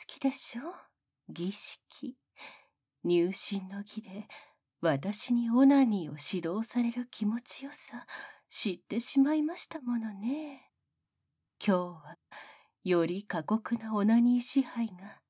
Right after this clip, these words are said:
あなたを待っていますよ。そのチンポが耐えられるかどうか。<laughs> 見ものですね。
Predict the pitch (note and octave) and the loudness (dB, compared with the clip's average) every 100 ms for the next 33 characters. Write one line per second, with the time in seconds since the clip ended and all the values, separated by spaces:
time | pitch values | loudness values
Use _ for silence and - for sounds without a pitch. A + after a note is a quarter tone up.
0 | _ _ - F3+ D#3 G3+ - F3+ C#3+ C#3 | _ _ -4 -2 -2 -6 -6 -8 -6 -6
1 | A#3+ _ C4 G3 G3 - - D#3+ G3 - | -6 _ -14 -12 -12 -10 -8 -10 -12 -20
2 | _ _ _ _ - - _ _ _ _ | _ _ _ _ -20 -20 _ _ _ _
3 | - - G3 E3+ F3+ G3 - A3 A3 G#3+ | -14 -2 0 0 -4 -6 0 2 2 0
4 | D#3+ C#3 C#3 F3 F3 G3+ A3+ A#3 G#3+ - | -6 -6 -2 0 0 0 2 0 -2 -8
5 | D#3 D3+ G3 A3+ - - A3+ _ _ _ | -12 -12 -14 -18 -20 -14 -14 _ _ _
6 | _ - D#4 - _ D#4 - - _ - | _ -4 -4 -4 _ 0 0 -14 _ -8
7 | C5 - - - - - - F#3+ D#3 D3 | -6 -4 -6 -10 -14 -14 0 4 4 2
8 | C#3+ G#3+ A#3+ D4 - C#4+ B3 C4+ E4+ E4 | -2 0 0 0 -2 0 0 0 -4 -6
9 | D4+ _ | -12 _